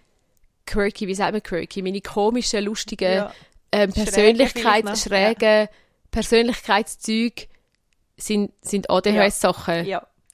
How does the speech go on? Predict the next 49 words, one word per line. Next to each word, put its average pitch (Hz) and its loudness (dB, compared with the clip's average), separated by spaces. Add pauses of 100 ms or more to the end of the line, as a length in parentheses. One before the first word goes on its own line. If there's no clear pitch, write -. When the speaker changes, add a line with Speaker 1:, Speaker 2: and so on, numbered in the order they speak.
Speaker 2:
Ja. 214 2
Speaker 1:
Und 226 2
das 226 2
ist - -4
so, 214 2 (800)
das - -4
stimmt. - -4
Speaker 2:
Mhm. 190 -12
Speaker 1:
Es 202 -6
ist 202 -4
so 233 2
lustig. 220 -4 (280)
Speaker 2:
Man 226 0
Speaker 1:
Und 233 2
Speaker 2:
kommt 240 -4
so 254 -2
eine 190 -2
liebevolle 214 -2
Ansicht 202 -2
auch 196 0
noch 202 -4
mehr 190 -4
über 190 -6
durch 202 -8
so 214 0
Speaker 1:
Ja. 208 6
Speaker 2:
Memes 247 4
und 220 -4
so, 220 -2
finde 208 -4
ich. 175 -4
Speaker 1:
Und 208 0
das - -4
Verständnis 277 -2
Speaker 2:
Ja, 180 2
Speaker 1:
einfach. 175 2
Speaker 2:
ja, 180 -4
Speaker 1:
Das 175 -10
Speaker 2:
genau. 208 -4
Speaker 1:
Verständnis 170 0
an, 208 2
welche 226 -2
Sachen, 226 -4
wo, 202 -4
wo 190 -4
ich 208 -6
wie 202 -4
funktioniere, 202 -6 (440)
Speaker 2:
Mhm. 170 -12